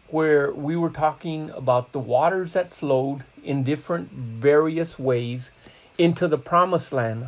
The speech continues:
a land of valleys, a land of, uh, creeks and brooks and streams and rivers and lakes, versus the land that they came up out of, the land of Egypt, where they had to water it by foot, as the scripture points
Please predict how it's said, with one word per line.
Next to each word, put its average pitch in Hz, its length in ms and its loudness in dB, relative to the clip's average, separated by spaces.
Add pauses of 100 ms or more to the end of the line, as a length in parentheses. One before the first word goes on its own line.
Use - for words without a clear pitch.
a - 140 0
land 131 340 0
of 131 80 0
valleys, 143 680 2
a - 20 -6
land 131 400 -2
of, 123 240 0
uh, 117 200 2 (460)
creeks - 460 -4
and 175 220 -6
brooks 170 420 -2
and 127 320 -4 (880)
streams 196 640 4
and 139 220 -2
rivers 180 420 4
and 143 160 -2
lakes, 165 320 0 (600)
versus 226 520 6
the 175 120 2
land 175 360 0
that 175 160 -2
they 165 160 0
came 165 400 -4
up 151 300 -2
out 135 240 2
of, 117 240 -6 (100)
the 131 100 0
land 135 320 2
of 143 200 0
Egypt, - 500 -6
where 120 140 0
they 131 160 2
had 131 240 2
to - 80 -8
water 123 480 2
it - 160 -8
by 110 140 0
foot, - 420 0 (420)
as 127 220 0
the 123 100 -4
scripture 139 460 -4
points 135 480 -6